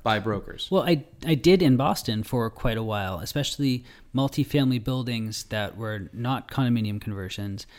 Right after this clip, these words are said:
Speaker 2: that might have had strange architectural features that didn't make the property great for somebody to live in full time, but a short-term visitor would tolerate. That option for those properties has gone away, but you, at one time, not long ago, you would see that in Boston listings.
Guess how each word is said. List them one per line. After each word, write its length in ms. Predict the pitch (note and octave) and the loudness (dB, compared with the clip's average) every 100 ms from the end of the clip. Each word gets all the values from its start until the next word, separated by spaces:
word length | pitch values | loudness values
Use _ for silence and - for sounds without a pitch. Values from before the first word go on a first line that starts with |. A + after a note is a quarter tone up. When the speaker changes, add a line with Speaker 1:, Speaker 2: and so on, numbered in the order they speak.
| - - | -14 -8
Speaker 2:
that 140 | G#2+ | -2
might 220 | B2 B2 | 0 0
have 240 | G2 A#2 G#2 | -2 -4 -4
had 400 | A#2+ A2 G2+ - _ - _ _ _ | -4 -4 -6 -10 _ -20 _ _ _
strange 480 | - - C#3 B2+ B2 | -10 -4 0 2 0
architectural 600 | B2+ B2+ A#2+ - - A#2+ | 0 -4 -2 -4 -4 -4
features 440 | - B2+ - A#2+ | -2 -2 -4 -6
that 160 | G#2 G2 - _ - C3 - - - | -4 -8 -10 _ -20 -20 -20 -18 -4
didn't 180 | C3+ B2 | 0 0
make 160 | B2 | 0
the 60 | B2 | -2
property 400 | - B2 A#2+ A#2 | -2 -2 -2 -4
great 260 | - A#2+ - | -2 -4 -4
for 80 | |
somebody 320 | A#2+ B2+ A2 G2+ | -4 -2 -4 -6
to 140 | G#2+ | -6
live 200 | A#2 B2+ | -4 -4
in 120 | A#2 | -4
full 200 | - G2 | -6 -8
time, 480 | - - D#3 B2 F#2+ - - - - | -8 -6 -4 -4 -6 -12 -20 -14 -6
but 100 | A2+ | -4
a 40 | |
short-term 440 | - B2+ - A#2 | -2 -4 -4 -4
visitor 340 | A2+ A2 A2 G#2 | -2 -2 -4 -4
would 160 | F#2+ | -6
tolerate. 640 | - F2+ D#2+ D#2 C2 - - - - - - _ _ _ - | -8 -8 -8 -10 -12 -16 -20 -20 -20 -20 -20 _ _ _ -2
That 280 | B2+ C#3 | 2 2
option 360 | D3 A#2+ - A#2 | 0 -2 -4 -6
for 140 | - | -4
those 140 | G#2+ G#2 | -6 -4
properties 540 | A2 G2+ - F#2 F#2+ | -4 -6 -6 -8 -8
has 180 | - G2 | -8 -8
gone 200 | F2+ F2 | -8 -8
away, 280 | F2+ F2+ E2 | -8 -10 -10
but 140 | E2 | -10
you, 200 | E2+ G#2+ - _ G2 F#2+ | -10 -10 -12 _ -16 -16
at 120 | - | -8
one 240 | C#3+ C3 C3 | -2 0 0
time, 400 | B2+ A#2 A2 A2 | 0 -2 -2 -2
not 200 | A#2 G2 | -2 -2
long 200 | A#2 A2+ | -2 -4
ago, 200 | G#2 G#2 | -4 -6
you 200 | G2+ G#2 | -4 -4
would 200 | A2+ A2 | -4 -4
see 160 | A2 | -4
that 200 | G2+ F2+ | -2 -4
in 80 | F#2 | -4
Boston 380 | F#2 F2+ - E2 | -4 -4 -6 -8
listings. 580 | E2 - - - - | -10 -12 -14 -16 -18